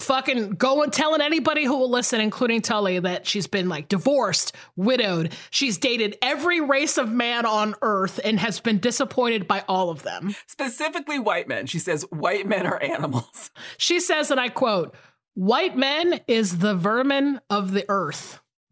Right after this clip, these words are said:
Speaker 1: But she has these extreme highs and lows. And, you know, it's kind of a little, she's kind of a mess, not gonna lie. And she's pounding cream sherries, which
Speaker 2: Oof.
Speaker 1: is like,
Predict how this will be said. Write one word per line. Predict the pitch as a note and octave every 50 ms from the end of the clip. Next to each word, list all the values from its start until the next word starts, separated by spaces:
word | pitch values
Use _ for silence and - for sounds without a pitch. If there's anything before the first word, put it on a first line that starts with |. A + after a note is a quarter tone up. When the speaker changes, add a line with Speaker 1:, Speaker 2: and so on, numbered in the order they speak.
| -
Speaker 1:
But | - E4+ F4 D4 - - - _ -
she | - - - G4
has | D#4+ F4 G4+ A4 A#4+ A#4
these | - A4+ G#4+ - E4+
extreme | A#3 - - - - - - D4 C4 C#4 C#4 C#4 C4+ C4+
highs | G3+ F#3 G3+ A#3 A3+ G#3+ G#3+ G#3 G#3 G#3+ A3 G#3 -
and | - F#3+ F#3+ F#3+ F#3
lows. | F3 E3+ E3+ D#3+ D3 B2+ G#2+ G2+ D3 E3 - -
And, | G#3 G#3 G3 F#3 - - - - - - - - - _ _ _ _ -
you | - G4
know, | F#4+ B3 A3+ G#3+
it's | B3+ D#4 E4 -
kind | - - - - B4+ C5+ C5+ C5 C5
of | B4 A4+
a | F#4+
little, | F#4 F#4+ F#4+ F#4 F4+ F4 E4+ E4
she's | - - F#4 -
kind | - F4 F4 F4+
of | F4
a | E4
mess, | C#4+ A3+ F#3+ F3 E3+ - - -
not | A3+ G#3 G#3+ -
gonna | - B3 A3
lie. | F#3 E3+ E3 D#3 D#3+ D#3+ - -
And | A3+ G#3+
she's | - - C4 G#3 - -
pounding | - - - C#3+ - E4+ D#4+ E4 F4 F#4 F#4 F4+ E4 F4+ F4+ F4 E4+ E4+ E4+ D4+ - - _ _ _ -
cream | - - - - D#4+ D4 D4 D4+ D4+ D#4 D#4 D#4+ D#4 D#4 D#4 - _ _ -
sherries, | - - - - B3 A3 G3+ E3+ D3+ C#3 C3 C3 C#3 E3+ F#3 - - - - _ _ _ _ _ -
which | - G3 A3+ B3+
Speaker 2:
Oof. | C4+
Speaker 1:
is | C#4 G#3+ -
like, | C4+ A#3 A#3 A3+ G#3+ - -